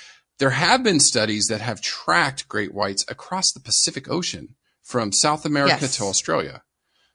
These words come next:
Speaker 1: So they will range
Speaker 2: Oh, yes.
Speaker 1: very far. And I know we're gonna get to my home state of California, but <laughs> you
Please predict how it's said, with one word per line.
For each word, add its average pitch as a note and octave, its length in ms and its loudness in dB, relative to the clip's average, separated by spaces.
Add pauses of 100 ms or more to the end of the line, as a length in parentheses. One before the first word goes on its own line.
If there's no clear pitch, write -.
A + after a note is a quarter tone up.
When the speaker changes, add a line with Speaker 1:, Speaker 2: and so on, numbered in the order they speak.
(100)
Speaker 1:
So G#2+ 340 2
they A2+ 140 0
will E3 300 6
range D3+ 380 4
Speaker 2:
Oh, - 20 2
yes. D3+ 200 -4
Speaker 1:
very A#2 280 4
far. - 460 -10 (440)
And G2+ 520 -6
I A2+ 120 -2
know A#2 360 0 (220)
we're C3 140 2
gonna E3 120 4
get C#3 280 2
to G2+ 340 0 (460)
my A#2 280 2
home A2+ 200 0
state G2 220 0
of F2+ 60 -12
California, F#2+ 760 -6
but F#2+ 420 -2 (340)
<laughs> - 260 -18
you A#2+ 560 4